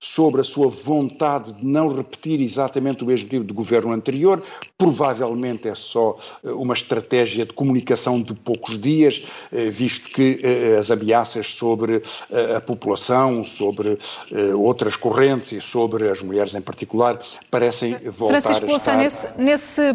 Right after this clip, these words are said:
Speaker 2: ponto, concretamente, relativamente às ameaças às mulheres e aos direitos humanos,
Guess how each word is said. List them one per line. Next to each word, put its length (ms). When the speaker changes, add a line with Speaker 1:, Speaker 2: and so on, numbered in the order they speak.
Speaker 2:
ponto, 360
concretamente, 680
relativamente 540
às 160
ameaças 580
às 160
mulheres 400
e 80
aos 260
direitos 380
humanos, 400